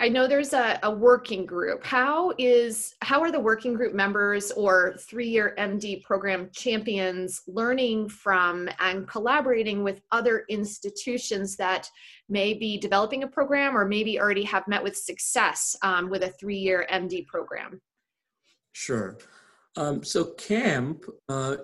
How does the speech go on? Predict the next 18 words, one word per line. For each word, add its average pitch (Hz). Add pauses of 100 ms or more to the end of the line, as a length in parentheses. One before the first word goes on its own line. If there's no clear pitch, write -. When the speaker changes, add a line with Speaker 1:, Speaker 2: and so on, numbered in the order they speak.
(100)
Speaker 2:
is 160
a 139
reputed 139
organization, 120
camp 139
as 120
in 123
a 120
consortium 127
of 117 (120)
accelerated 123
medical 117
pathway 117
programs. 110 (500)
They, 151
they, 160
they 165
are 165